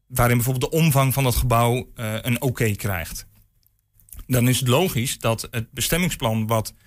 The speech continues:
ingediend wordt ook, eh, v-, ja, daarmee, eh, matcht. En, eh, dan moet je dus niet die omvang van die moskee weer opnieuw ter discussie gaan stellen.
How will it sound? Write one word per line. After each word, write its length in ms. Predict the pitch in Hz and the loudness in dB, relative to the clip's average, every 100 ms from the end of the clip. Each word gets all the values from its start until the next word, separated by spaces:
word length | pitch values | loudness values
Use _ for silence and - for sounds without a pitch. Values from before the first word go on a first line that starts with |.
| - - | -20 -6
ingediend 540 | 139 127 123 117 107 | 0 2 2 2 2
wordt 360 | 107 107 117 - | 2 0 -2 0
ook, 320 | 127 135 - - _ _ | 2 2 -2 -14 _ _
eh, 160 | - 113 | -6 -4
v-, 40 | 113 - | -4 -4
ja, 320 | 135 117 - - | -2 -2 -4 -10
daarmee, 560 | 117 127 123 120 113 123 | -6 0 2 4 2 0
eh, 140 | 120 | -2
matcht. 420 | 117 160 110 - - _ - - - - | 0 0 -2 -8 -12 _ -20 -16 -16 -8
En, 380 | - 123 127 131 | 0 2 2 0
eh, 200 | - 117 | -2 0
dan 120 | 127 | 2
moet 140 | 151 - | 2 2
je 80 | |
dus 100 | 135 | 2
niet 380 | 123 165 151 - - _ - | 4 4 2 -2 -10 _ -10
die 340 | 123 123 123 | -2 -2 -2
omvang 420 | - 180 190 139 117 | 0 2 4 4 4
van 100 | 127 | 4
die 100 | 117 | 4
moskee 380 | 117 - 175 | 2 0 0
weer 120 | 147 113 | 2 0
opnieuw 260 | 107 110 | 2 0
ter 160 | 107 104 | 2 0
discussie 400 | 98 - 113 92 | 0 -2 -2 -4
gaan 140 | 95 | -6
stellen. 360 | - 101 90 | -2 -2 -2